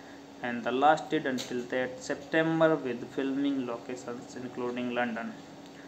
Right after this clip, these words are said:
Shepperton Studios and Hamburg Production collaborated with the Football Association. While the film's title refers to David Beckham, Beckham's curing free kick technique.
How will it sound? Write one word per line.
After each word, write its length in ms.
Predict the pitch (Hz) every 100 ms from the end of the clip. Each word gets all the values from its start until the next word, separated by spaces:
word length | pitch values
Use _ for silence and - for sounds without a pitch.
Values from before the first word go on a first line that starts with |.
| - -
Shepperton 720 | - 127 147 160 160 156 147
Studios 640 | - - 117 110 117 117 113 -
and 160 | 123 120
Hamburg 500 | 131 127 123 123 123 -
Production 640 | 123 120 117 - 123 123 123 -
collaborated 640 | 135 151 160 175 175 165
with 180 | 131 120
the 80 | 127
Football 600 | - - - - 123 127
Association. 680 | 120 - 117 131 120 - - - - - - - - - - - - - -
While 160 | 127
the 60 | 131
film's 400 | 131 190 208 208
title 380 | 135 123 127 123
refers 400 | 123 123 143 143
to 140 | -
David 500 | 120 139 156 165 156
Beckham, 580 | 120 120 143 151 156 156 - - - - - - - - - - - 135
Beckham's 600 | 131 147 160 160 160 143 127 - - -
curing 400 | 135 131 127 131
free 320 | - 123 117 -
kick 140 | 113 - -
technique. 340 | 113 - 110